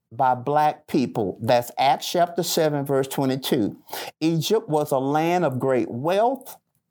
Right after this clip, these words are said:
controlled by people of color. The ancient Egyptians, ancient Egyptian was the fashion capital of the world. Maybe that's why black folk like clothes.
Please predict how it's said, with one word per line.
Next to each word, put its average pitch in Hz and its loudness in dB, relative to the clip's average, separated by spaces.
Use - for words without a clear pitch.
controlled 165 2
by 135 4
people 170 0
of 143 -2
color. 131 2
The 139 2
ancient 254 2
Egyptians, 196 0
ancient 254 2
Egyptian 208 2
was 151 2
the 143 0
fashion 190 0
capital 180 2
of 165 -2
the 160 -2
world. 151 2
Maybe 165 0
that's 160 0
why 143 2
black 147 0
folk 131 0
like 131 0
clothes. 120 0